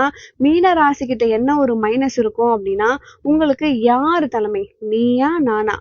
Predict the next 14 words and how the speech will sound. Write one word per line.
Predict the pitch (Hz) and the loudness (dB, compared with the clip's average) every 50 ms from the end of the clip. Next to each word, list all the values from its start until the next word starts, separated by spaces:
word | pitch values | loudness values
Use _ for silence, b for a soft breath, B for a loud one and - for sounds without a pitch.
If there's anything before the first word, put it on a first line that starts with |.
| - _ | -8 _
அதுல | - 214 220 240 247 254 | -6 -4 -2 0 0 0
நமக்கு | 247 233 220 214 208 202 - 208 | 0 0 0 -2 -2 -4 -4 -4
ஒரு | 202 196 | -4 -4
போட்டி | - - 247 269 302 269 285 269 | -2 2 2 2 2 2 0 -2
இருந்துகிட்டே | 226 220 208 214 202 208 - - 226 220 220 | 0 0 0 -2 -4 -4 -4 -2 0 0 0
இருக்கும். | 214 208 415 - 269 294 294 B B B B B B | 0 0 -2 -2 0 -2 -2 B B B B B B
அதே | 233 240 226 247 269 302 330 | 0 0 2 2 2 2 2
மாதிரி | 320 320 294 285 277 277 277 | 2 2 2 2 0 -2 0
பாத்தீங்கன்னா, | - 262 254 233 254 254 262 262 254 262 294 359 b b b b b _ | 0 0 0 0 0 0 2 2 2 2 0 -2 b b b b b _
துலாம் | - 320 320 339 359 359 330 | 0 2 2 4 2 2 2
ராசிக்கு | 302 294 269 269 - - 262 254 - 277 294 311 311 - - - 233 | 2 2 2 0 0 -2 -4 -4 -2 -2 -2 -2 -2 -4 -8 -4 -2
மேஷம், | 247 254 262 269 294 294 - - 302 330 349 392 - _ _ - | 0 2 2 2 0 -2 -2 -2 0 0 -2 -2 -6 _ _ -8
ரிஷபம், | 247 - 254 - - 294 294 277 254 285 320 339 370 b b b b b _ - | -2 -2 -2 -2 0 0 0 2 2 2 0 0 -2 b b b b b _ 0
மிதுனம், | 262 277 254 294 302 302 285 202 - 381 | 0 2 2 2 2 4 4 2 2 0